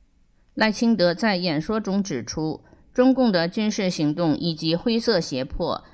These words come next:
被视为全球和平稳定最大的战略挑战。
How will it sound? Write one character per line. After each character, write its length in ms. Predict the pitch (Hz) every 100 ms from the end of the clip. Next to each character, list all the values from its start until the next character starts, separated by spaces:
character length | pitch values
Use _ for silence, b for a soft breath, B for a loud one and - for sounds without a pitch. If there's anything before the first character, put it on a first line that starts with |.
| b
被 220 | - 190 185
视 180 | 262
为 260 | 214 160 156
全 280 | - 196 226
球 200 | 220 214
和 200 | 208 214
平 260 | 214 208
稳 180 | 196 120
定 240 | 120 175 -
最 240 | 220 190
大 200 | 226 208
的 180 | 165 147
战 240 | 208 175
略 160 | 185 160
挑 260 | - 117
战。 360 | 120 160 131